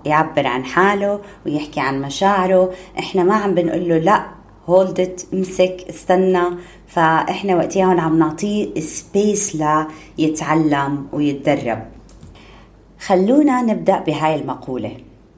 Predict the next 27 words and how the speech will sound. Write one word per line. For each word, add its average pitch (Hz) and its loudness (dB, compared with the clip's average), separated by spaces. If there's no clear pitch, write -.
من 156 4
كتاب 180 2
How 185 2
to - -6
Raise 143 -2
an 135 0
Amazing 143 -2
Child, 175 0
The 170 2
Montessori 147 -2
Way 113 -6
by 165 2
Tim 165 0
Selden. 107 -4
تعلم 269 4
استخدام 170 -2
المرحاض 131 -2
هو 185 2
عملية 170 2
طبيعية 135 -4
تبدأ 175 0
عندما 131 -4
يرغب 135 0
طفلك 156 -6
في 175 0
أن 175 2
يكبر، 160 -2